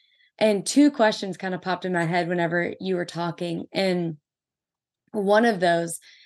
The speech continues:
being something that I, we were talking about before we started recording, and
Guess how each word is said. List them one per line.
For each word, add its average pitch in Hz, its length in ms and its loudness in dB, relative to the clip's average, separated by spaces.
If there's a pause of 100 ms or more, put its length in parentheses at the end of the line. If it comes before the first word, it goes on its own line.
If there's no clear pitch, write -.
(340)
being 190 500 2 (100)
something 190 520 -2
that 175 140 2
I, 170 240 0
we 196 280 -4
were 180 100 -4
talking 185 280 -6
about 180 160 -2
before 180 280 -8
we 180 80 -4
started 170 260 -6
recording, 185 560 -4
and 180 280 -4